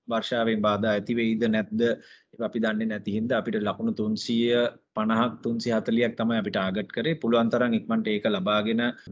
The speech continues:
කොදෙව්වන්ට ආයි පිතිකරණේ යෙදෙන්න. නමුත් මම හිතන්නේ අපි ටිකක් එක්ස්පීරියන්ස් තියෙනවා මේ තනතිල්ලේ ක්‍රීඩා කරලා. නමුත් කොදෙව්වන්ට, අ, ලොකු එක්ස්පීරියන්ස් එකක් නැහැ මේ තනතිල්ලේ ක්‍රීඩා කරලා. ඉතින් මේ තනතිල්ල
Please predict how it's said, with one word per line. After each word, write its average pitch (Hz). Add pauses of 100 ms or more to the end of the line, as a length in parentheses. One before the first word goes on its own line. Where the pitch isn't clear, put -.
(120)
කොදෙව්වන්ට 113
ආයි 110
පිතිකරණේ 107
යෙදෙන්න. 123 (100)
නමුත් 131
මම 123
හිතන්නේ 123
අපි 135 (560)
ටිකක් 135 (460)
එක්ස්පීරියන්ස් 127
තියෙනවා 120
මේ 117
තනතිල්ලේ 113
ක්‍රීඩා 104
කරලා. 104
නමුත් 107 (340)
කොදෙව්වන්ට, 117 (220)
අ, 110
ලොකු 104
එක්ස්පීරියන්ස් 120
එකක් 117
නැහැ 117
මේ 117
තනතිල්ලේ 107
ක්‍රීඩා 101
කරලා. 107
ඉතින් 104
මේ 107
තනතිල්ල 110